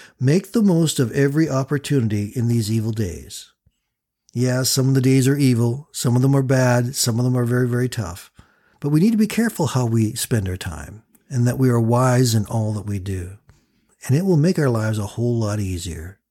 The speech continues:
Yesterday's episode was called Sabotage. There are many ways that people can sabotage ourselves, and, and even as Christians, there are many people who don't really live happy lives, who live troubled lives and anxious lives.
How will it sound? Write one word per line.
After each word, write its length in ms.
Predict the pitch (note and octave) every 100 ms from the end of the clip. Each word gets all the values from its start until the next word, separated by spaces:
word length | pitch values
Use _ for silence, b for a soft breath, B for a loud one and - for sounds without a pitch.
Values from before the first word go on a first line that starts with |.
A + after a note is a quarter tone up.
| _ _ _ _ _ _ _ _ _ _ b -
Yesterday's 480 | F3+ E3+ D#3+ C3+
episode 380 | C#3+ C3+ C3 A#2+
was 140 | B2 A#2
called 380 | A2+ A2 A#2
Sabotage. 840 | - D#3 B2+ G#2+ - F#2+ - - - _ b b b b b b _ - -
There 100 | A#2+
are 60 | A#2+
many 220 | D3 D#3+
ways 260 | B2+ A#2
that 140 | G#2+ -
people 260 | C#3+ A#2
can 420 | G#2+ B2+ B2+ G#2 G#2
sabotage 680 | - A#2+ G#2+ F#2+ F2+ F2
ourselves, 440 | F#2 - F#2 - G#2+
and, 140 | A2+ B B B B B B -
and 80 | C#3
even 240 | D3+ D#3
as 140 | D#3+
Christians, 480 | - F3+ - B2+ A#2+
there 100 | C#3+
are 60 | C#3
many 180 | G3 G#3
people 280 | E3+ D3
who 120 | C3 D3+
don't 240 | E3 D#3+
really 280 | D3 D#3+ D#3+
live 260 | E3+ D3
happy 420 | A#2+ C3 D3 E3 D#3
lives, 680 | D#3 E3+ A2+ F2+ G#2 - -
who 120 | E3+
live 260 | E3 E3+ D#3+
troubled 380 | - G#3 G#3 C3+
lives 380 | D2 - G#2+
and 100 | A#2+
anxious 480 | D#3 D#3+ F3 C#3 -
lives. 460 | A2+ - - -